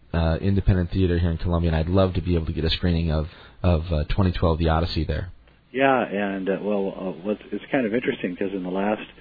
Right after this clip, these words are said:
Speaker 2: <clears throat> in the last, uh, two or three weeks, uh, uh, again, synchronicities piling up here.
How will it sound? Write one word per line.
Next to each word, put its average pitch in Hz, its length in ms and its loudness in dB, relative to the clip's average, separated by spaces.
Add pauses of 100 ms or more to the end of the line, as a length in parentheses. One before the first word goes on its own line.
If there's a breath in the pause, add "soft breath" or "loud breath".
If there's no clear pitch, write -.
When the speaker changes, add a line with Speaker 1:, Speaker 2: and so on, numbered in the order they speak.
(220 soft breath)
Speaker 2:
<clears throat> - 320 -20
in 139 380 4
the 123 80 2
last, 117 480 0
uh, 92 240 2 (1300 soft breath)
two 185 100 10
or 170 200 8
three 131 200 4
weeks, 147 360 6 (140)
uh, 87 420 0 (560 soft breath)
uh, 78 260 -8 (300)
again, 90 500 0 (100)
synchronicities 90 680 -2
piling 90 400 0
up 92 180 -2
here. 80 320 -4